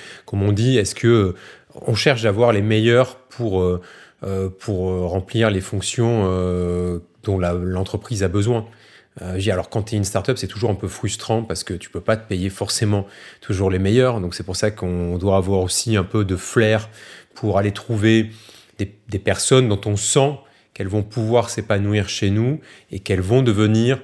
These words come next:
un expert, une experte, euh, dans, euh, dans ce domaine. Mais ça vaut effectivement pour les dirigeants aussi. Quel, quel est le, quels sont les, les, quels sont les besoins de l'entreprise à un moment donné ?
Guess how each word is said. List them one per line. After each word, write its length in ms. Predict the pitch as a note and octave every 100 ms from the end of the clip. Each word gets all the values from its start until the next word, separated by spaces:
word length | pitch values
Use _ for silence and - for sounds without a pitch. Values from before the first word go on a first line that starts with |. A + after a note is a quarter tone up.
| - - _ _ -
un 160 | G2+
expert, 560 | F#2+ - - A2 G#2+ G2
une 100 | F2+
experte, 580 | F2 - G#2 G#2+ A2 F#2
euh, 200 | E2+ F2
dans, 400 | G2 G2 F#2 F2
euh, 120 | F2
dans 140 | F#2
ce 160 | F#2 G#2
domaine. 300 | F#2+ F2+ E2+ - - - -
Mais 100 | E2+
ça 160 | -
vaut 180 | F2+ G#2+
effectivement 420 | G2+ F2+ - G#2
pour 180 | G#2 F#2
les 100 | F2
dirigeants 540 | E2+ F2+ F2+ G#2 G2 F#2+
aussi. 420 | - C#3+ C3 G2+
Quel, 220 | G#2 F#2
quel 240 | - A#2+ B2
est 60 |
le, 180 | A2+ F#2 - - - - - _ _
quels 160 | B2+ A2
sont 180 | -
les, 220 | C#3 G#2 G2
les, 840 | G2 G2 F#2+ F#2 F#2 G2 G#2+ - -
quels 140 | G#2+
sont 200 | - C#3
les 120 | G#2
besoins 440 | E2+ A2 A#2 A#2+ C3
de 120 | G2
l'entreprise 640 | F#2+ - F#2 - A2+ C3 G#2+
à 60 |
un 60 | G2+
moment 320 | G#2+ G#2+ A2
donné ? 320 | G2+ F#2 E2